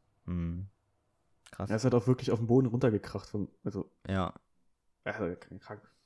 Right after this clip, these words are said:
Speaker 1: Und, und, und was, was würdest du sagen, was die, so diese Reizüberflutung in dem Moment war?
Speaker 2: Na, das Festival, also es war extrem heiß.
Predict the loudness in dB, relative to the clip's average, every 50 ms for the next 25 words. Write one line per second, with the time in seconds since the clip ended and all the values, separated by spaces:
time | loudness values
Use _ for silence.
0 | _ _ _ _ _ _ _ _ _ _ _ _ _ _ _ _ _ _ _ _
1 | _ _ _ _ _ _ _ _ _ _ _ _ _ 2 4 6 6 6 6 6
2 | 6 6 4 4 6 8 8 8 8 4 -2 -6 -4 -6 -8 -8 -4 0 2 4
3 | 4 4 2 2 2 2 2 2 0 0 0 4 6 6 6 6 4 2 0 0
4 | -2 -8 -8 -6 -2 -2 0 0 -2 -2 0 0 2 2 0 0 0 -2 -2 -2
5 | 0 0 -2 -2 0 0 0 0 0 0 0 0 0 -2 -2 -2 -2 -2 -2 0
6 | 0 0 0 -2 _ _ _ _ _ _ _ _ _ _ _ _ _ _ _ _
7 | _ _ _ _ _ -8 -6 -6 -4 -4 -2 -2 -4 -4 -2 -4 -4 -4 -4 -2
8 | 0 0 0 0 0 -2 -4 -4 -2 0 0 0 -2 -4 -4 -4 -2 -2 0 2
9 | 2 2 2 0 -2